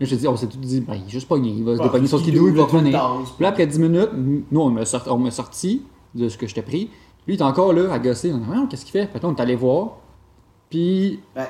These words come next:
Speaker 2: c'est ça, j'étais allé, j'étais allé le voir, puis là, il était comme, « Ah, je suis juste pogné. » Fait que là, on, on le tire pour
Speaker 1: Mm.
Speaker 2: essayer de, comme, l'amener sur un peu plus de dur. Il essaie d'avancer, puis il y a rien qui avance. Rien, fuck all. Le, le pont, il est comme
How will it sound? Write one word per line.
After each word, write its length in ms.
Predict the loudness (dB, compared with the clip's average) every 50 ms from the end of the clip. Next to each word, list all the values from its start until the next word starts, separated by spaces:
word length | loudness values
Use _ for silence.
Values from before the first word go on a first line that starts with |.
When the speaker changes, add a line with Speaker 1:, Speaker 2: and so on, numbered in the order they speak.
| -10 -14 -14
Speaker 2:
c'est 140 | -8 -8 -6
ça, 160 | -4 -2 -2 -2
j'étais 140 | -2 -2 -2
allé, 180 | -2 -2 -2 -4
j'étais 140 | -4 -2 -2
allé 140 | 0 0 -2
le 60 | 0
voir, 440 | 0 0 0 2 2 2 2 0 0 -4 -8
puis 100 | -8 -6
là, 120 | -2 0
il 360 | 2 2 2 0 0 -2 -6 -6
était 180 | -6 -8 -6
comme, « 260 | -2 -2 -2 0 0 -2
Ah, 280 | 0 0 2 2 0 0
je 40 | -4
suis 340 | -8 -12 -14 -16 -6 -2 -2 -2
juste 120 | -2 -4 -10 -20 -20 _ _
pogné. » 360 | -4 -2 -2 -2 -2 -2 -4 -4
Fait 120 | -6 -6
que 60 | -6
là, 80 | -6 -6 -6
on, 300 | -6 -8 -8 -6 -6 -6
on 20 | -6
le 80 | -6 -8
tire 360 | -4 0 4 6 6 6 4
pour 100 | 2 0
Speaker 1:
Mm. 60 | 0
Speaker 2:
essayer 260 | 0 0 0 0 -2
de, 80 | -2 -2
comme, 200 | -4 -6 -6 -6
l'amener 260 | -8 -8 -6 -8 -8
sur 260 | -8 -8 -8 -8 -6 -8
un 60 | -8
peu 120 | -10 -10
plus 220 | -10 -8 -8 -6 -6
de 100 | -8 -6
dur. 320 | -6 -4 -4 -4 -4 -6 -8 -12 -18 -20 _ _ _ _ _ _
Il 40 | -12
essaie 100 | -10 -4
d'avancer, 460 | -4 -2 0 0 -2 -2 -4 -6 -8
puis 180 | -8 -10 -10 -12
il 60 | -12 -12
y 40 |
a 60 | -12 -12 -14 -16 -12
rien 140 | -10 -10 -10
qui 100 | -8 -10
avance. 380 | -10 -10 -10 -12 -12 -16 -20 -20 _ -16
Rien, 220 | -12 -12 -10 -10 -10
fuck 140 | -10 -10 -8
all. 200 | -8 -8 -8 -6
Le, 140 | -6 -6 -6
le 60 | -4
pont, 300 | -2 0 0 0 0 0 -2
il 120 | -2 -2 -4
est 40 |
comme 380 | -4 -6 -6 -6 -6 -6 -8 -10